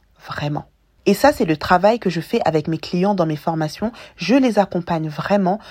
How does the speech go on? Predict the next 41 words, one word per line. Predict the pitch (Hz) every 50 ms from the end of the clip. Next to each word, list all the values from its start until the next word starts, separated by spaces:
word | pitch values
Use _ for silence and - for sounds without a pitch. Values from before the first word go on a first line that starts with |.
| - - -
dans | - 165
la | 160 160
définition, | 156 147 160 190 190 - 196 185 180 180 - - - 196 220 240 - - _ _ -
non | 185 214 233
pas | 220 - 262 233
d'un | 190 180 180 175
prix, | 180 - - - 240 220 - _ _ _ _ _ -
mais | 180 180 170
du | 151 - 175 165
bon | 151 156 196 240 254 240
prix, | - - - 156 - - _ _ - - _
celui | - - - - 226 214 208 240 233
qui | - 185
correspond | - 185 170 170 170 - - 202
à | - - 156
la | 147 143
qualité | 147 - 156 156 151 - 175
de | 165
leur | 160 151 143
travail | - - 151 151 147 170 214 240 _ _ _ _ _ -
et | 190 190
celui | - - - 220 208 196 202 233
qui | 233 - 180 -
correspond | - 190 180 180 175 - - - 208 208 -
à | - 156
la | 151 147
rentabilité | 147 147 185 196 - 190 170 165 160 165 160 - 190 190
qu'elles | - 160 151
veulent | 147 160 165 - -
avoir. | - 147 139 139 139 151 - - - _ _ _ _ _ _ _ - - - - - - - - -
Et | 233 240
enfin, | 240 233 - - 277 285 359 - _ - -
il | -
y | 202 208
a |
une | 208 208 208
troisième | 208 - - 277 294 277 285 302 294
statistique | - - 202 190 - 175 - - 254 262 - -
que | 185 175
j'ai | 170 175 170
pu | 170 - 254 -